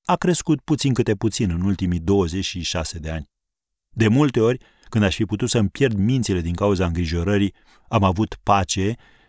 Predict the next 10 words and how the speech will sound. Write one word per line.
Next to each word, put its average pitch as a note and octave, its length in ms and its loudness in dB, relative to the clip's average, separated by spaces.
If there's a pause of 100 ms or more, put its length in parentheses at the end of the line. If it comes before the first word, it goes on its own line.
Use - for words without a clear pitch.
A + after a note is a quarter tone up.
deoarece G#2 360 2
sufletul A#2+ 600 -2
meu B2+ 320 0
credea A#2+ 580 0
adevărul A#2 600 0
promisiunilor G2 840 -2
lui F#2 120 -2
Dumnezeu. E2 500 -6 (600)
Cuvântul D3 600 4
său, G2+ 440 0